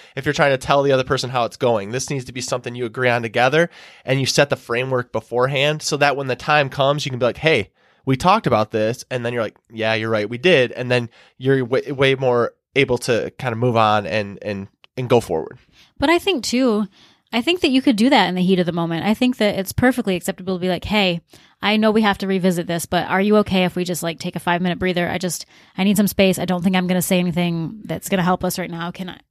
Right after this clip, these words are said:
Speaker 2: And as long as you both agree to that, then I think that's fine to interrupt that flow of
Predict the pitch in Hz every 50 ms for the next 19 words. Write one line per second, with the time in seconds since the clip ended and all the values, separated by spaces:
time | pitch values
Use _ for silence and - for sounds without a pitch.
0 | _ - 190 202 190 180 - - 233 226 262 269 254 247 208 220 208 170 202 208
1 | - - - - 196 160 185 180 170 165 160 160 165 165 156 180 180 175 175 175
2 | 214 208 196 196 165 - - - 170 185 196 180 165 165 165 165 - - - -
3 | - _ - 190 185 180 175 170 - - 175 170 165 165 156 - - _ _ -
4 | - - - _ _ - - - 196 196 208 202 202 220 208 190 196 202 190 208